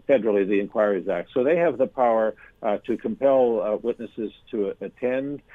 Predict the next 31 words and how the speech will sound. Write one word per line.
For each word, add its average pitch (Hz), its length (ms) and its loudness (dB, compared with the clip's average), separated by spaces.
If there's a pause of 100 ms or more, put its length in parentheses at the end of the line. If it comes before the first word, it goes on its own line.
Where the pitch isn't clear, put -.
(140)
to 104 60 -4
require 117 440 0
them 107 280 -4
to 104 80 -10
testify, 117 840 -2
and 110 180 -8
to 113 80 -6
bring 107 260 -2
documents 98 560 -4
with 92 240 -8
them. - 140 -10 (360)
You 120 80 -2
know, 104 140 0
so 127 240 2
it, 160 220 -2
it 170 200 0
has 120 360 2
the 104 300 -4
authority 107 500 -2
that 95 220 -4
a 95 140 -8
Supreme 104 340 -6
Court 95 240 -4
justice 101 440 -6
would 101 160 0
in 92 100 -4
conducting 98 520 -4
any 90 240 -8 (100)
trial. 87 440 -2 (300)
Uh, 104 200 -4 (120)
so 110 280 4